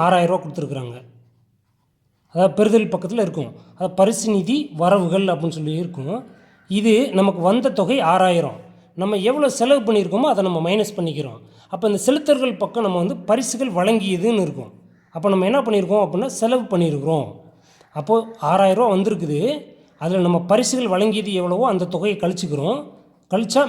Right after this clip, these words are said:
மீதம் இருக்கிறது தான் இப்போ இருக்கக்கூடிய தொகை. அப்போ ஆறாயிரத்துல ஐயாயிரத்தை நம்ம மைனஸ் பண்ணுறோம். அப்போ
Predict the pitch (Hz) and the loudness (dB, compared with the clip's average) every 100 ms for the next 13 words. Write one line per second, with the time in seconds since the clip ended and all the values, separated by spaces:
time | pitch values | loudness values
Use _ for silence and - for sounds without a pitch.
0 | 185 262 254 214 196 180 180 170 285 302 | 2 4 4 4 2 0 -2 0 -2 -2
1 | - - 196 208 190 180 180 208 - 151 | -12 -12 -6 -4 -4 -4 -6 -6 -4 -4
2 | 147 113 - - - 156 165 208 214 196 | -4 -6 -14 -20 -12 0 2 4 2 0
3 | 180 254 226 175 190 190 190 156 160 196 | -2 -6 -4 -4 -4 -4 -4 -4 -4 -4
4 | 190 175 160 226 320 - - - - | -4 -6 -2 0 0 -6 -18 -20 -6